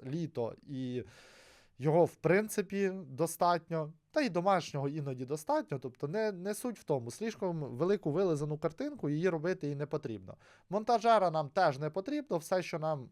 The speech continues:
потрібно буде зробити, це при публікації відео обрізати якісь Б, М, Г і о-, оцю всяку шляпу на початку відео, це кілька мілісекунд,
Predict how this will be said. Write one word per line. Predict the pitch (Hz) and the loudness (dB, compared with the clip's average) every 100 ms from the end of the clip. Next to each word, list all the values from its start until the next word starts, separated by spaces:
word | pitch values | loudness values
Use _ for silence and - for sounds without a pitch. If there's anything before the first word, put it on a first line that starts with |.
| 147 | -12
потрібно | 139 156 139 139 | -8 -6 -4 -4
буде | 127 147 | -2 -2
зробити, | 190 233 294 175 | -2 -2 -2 -2
це | 156 | -4
при | 143 147 | -4 -4
публікації | 147 147 151 180 143 - 135 | -4 -6 0 2 2 0 -6
відео | 175 269 247 196 156 - - - | -4 -2 4 4 4 0 -20 -2
обрізати | 151 143 214 156 160 151 | -2 0 -2 0 0 0
якісь | 143 143 147 107 | -2 -2 -6 0
Б, | 110 180 | 6 6
М, | 147 151 170 147 120 - 127 131 | 6 2 2 2 0 -6 -6 2
Г | 175 151 - | 4 4 2
і | 135 | 0
о-, | 143 135 120 107 | 2 2 -2 -2
оцю | 139 151 | -4 -2
всяку | 147 156 135 131 | -2 0 -2 -4
шляпу | - 156 139 127 117 | 2 2 4 -2 -6
на | 147 170 143 | 0 2 2
початку | - 165 269 302 - 220 | -2 -2 0 0 -2 -4
відео, | 214 180 165 151 | -4 0 2 2
це | 151 | 0
кілька | 143 175 147 156 | -4 -4 0 0
мілісекунд, | 151 147 147 151 156 143 | 0 -2 -4 -8 -6 -6